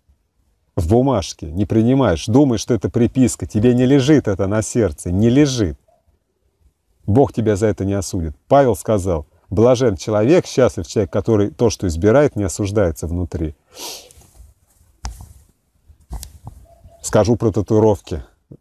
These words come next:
с которыми меня некоторые замучили. Меня Бог никогда за это не осуждал. И после покаяния прошло семь лет, ни разу у меня на сердце не лежало, что это плохо. Иначе я об этом бы не сказал.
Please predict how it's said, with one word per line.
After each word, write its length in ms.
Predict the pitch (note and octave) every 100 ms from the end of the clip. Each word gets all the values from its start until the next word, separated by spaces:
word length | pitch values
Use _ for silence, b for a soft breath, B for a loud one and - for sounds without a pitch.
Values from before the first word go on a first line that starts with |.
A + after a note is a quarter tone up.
| -
с 100 | C3+
которыми 420 | G#2+ F#2 G2+ G2
меня 140 | G#2 G#2
некоторые 400 | G#2+ - G2 F#2+
замучили. 680 | G#2+ A2 G#2+ - F2+ D2+ G2+
Меня 340 | G#2 B2 C3
Бог 280 | G2+ G2+ -
никогда 540 | A#2 C#3+ C3+ A#2 G#2+
за 140 | F2 G2
это 180 | F#2
не 100 | F#2+
осуждал. 520 | F#2 - G2 F2+ F2+ D2+ b b b
И 120 | - B2
после 340 | C#3+ A#2 A#2
покаяния 540 | A2 G#2 A#2+ C3+ C3+
прошло 340 | G#2 A2 G2 G#2
семь 260 | - A#2
лет, 260 | B2 D3 -
ни 180 | C3 B2
разу 280 | C3+ G#2 G2
у 20 |
меня 100 | G2+
на 140 | G2+
сердце 380 | F#2+ C#3+ B2+ G#2+
не 100 | G2
лежало, 380 | F#2 F#2 A2 G2
что 180 | - F#2
это 180 | E2+
плохо. 480 | F2 F2+ E2 - E2 - _ _ _ _ _ _ _
Иначе 380 | G#2+ B2 - A2
я 120 | G#2
об 100 | G2+
этом 260 | G#2 G#2
бы 100 | F#2+
не 120 | F#2 F#2
сказал. 540 | - F#2+ - E2 D2+